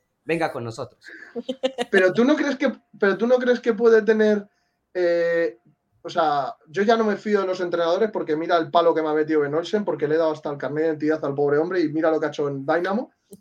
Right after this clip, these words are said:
Speaker 1: Oh, que
Speaker 2: Eh,
Speaker 1: ahora Ben
Speaker 2: no
Speaker 1: Olsen está, Houston, tenemos un problema con
Speaker 2: Problema, sí, los,
Speaker 1: con
Speaker 2: los estuve escuchando la semana pasada.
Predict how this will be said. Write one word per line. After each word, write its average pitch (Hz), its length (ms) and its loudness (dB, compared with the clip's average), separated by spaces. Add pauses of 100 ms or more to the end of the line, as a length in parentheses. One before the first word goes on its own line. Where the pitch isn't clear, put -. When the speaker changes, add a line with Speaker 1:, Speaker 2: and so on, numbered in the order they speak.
(120)
Speaker 1:
Oh, 214 400 8
que 180 60 2
Speaker 2:
Eh, 160 40 6
Speaker 1:
ahora 175 220 8
Ben 208 120 6
Speaker 2:
no 214 80 8
Speaker 1:
Olsen 220 180 2
está, 196 420 2 (100)
Houston, 190 440 -2
tenemos 175 460 -6 (260)
un 170 160 -8
problema 147 500 -6
con 202 120 0
Speaker 2:
Problema, 185 340 4
sí, 214 160 4
los, 185 160 6
Speaker 1:
con 156 100 2
Speaker 2:
los 196 100 0
estuve 220 220 6
escuchando 226 380 4
la 196 40 2
semana 185 260 0
pasada. 147 440 -2